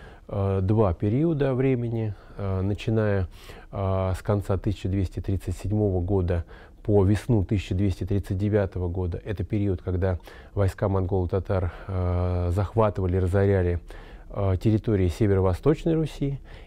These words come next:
и потом ушли в степь, а после чего вернулись из степи, и уже продолжился поход на южно-русские земли, который продолжался примерно с весны,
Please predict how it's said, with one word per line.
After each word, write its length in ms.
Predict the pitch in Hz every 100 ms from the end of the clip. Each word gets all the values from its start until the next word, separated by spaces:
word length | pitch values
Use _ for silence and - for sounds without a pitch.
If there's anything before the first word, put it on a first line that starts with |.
| -
и 80 | 107
потом 420 | 113 104 120 104
ушли 360 | 110 95 104 95
в 80 | -
степь, 380 | - 107 104 - - - -
а 180 | 98 92
после 300 | - 104 107
чего 240 | - 135
вернулись 500 | 113 117 120 110 90
из 120 | 101 90
степи, 440 | - 107 170 190
и 160 | - 110
уже 300 | 104 127 160
продолжился 680 | - 107 113 120 104 -
поход 540 | 98 104 - 120 120 - - - -
на 140 | 101
южно-русские 760 | 104 117 104 110 110 90 - 92
земли, 360 | 95 151 170 135
который 340 | 95 101 95
продолжался 680 | 95 92 95 92 98 - 87
примерно 440 | 92 95 92 87
с 100 | -
весны, 420 | 101 - 104 90